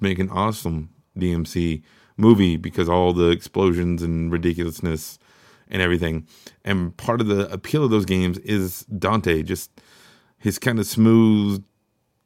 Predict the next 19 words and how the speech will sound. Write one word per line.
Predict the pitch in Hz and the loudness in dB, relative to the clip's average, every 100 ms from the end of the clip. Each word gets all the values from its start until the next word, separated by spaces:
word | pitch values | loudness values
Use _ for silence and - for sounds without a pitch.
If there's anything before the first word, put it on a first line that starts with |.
| _ - | _ 2
don't | 120 104 - | 2 0 -6
care, | 127 113 110 107 | -2 0 2 0
laid | 107 110 107 98 | -2 -2 -2 0
back, | 110 104 - - - - _ _ _ | 2 2 -2 -10 -20 -20 _ _ _
is | 113 110 | 0 2
what | 98 107 | 2 0
it | 101 | 2
is. | 104 104 98 90 - - _ _ _ _ _ | 4 6 4 2 -6 -14 _ _ _ _ _
Um, | - 82 80 80 82 90 _ _ _ _ _ | -8 -4 -4 -6 -10 -18 _ _ _ _ _
yeah, | 92 95 76 - _ | -4 -2 -4 -10 _
it, | 95 87 | -6 -6
it's | 90 85 | -6 -6
really | 92 85 | -2 -4
cool. | 82 85 80 - _ _ _ _ | -2 -6 -6 -12 _ _ _ _
But | 120 123 143 135 - | 2 6 8 6 -2
I | 135 | -2
think | 156 131 | 0 0
the | 110 | -2
best | 98 139 127 - | 0 0 -2 -6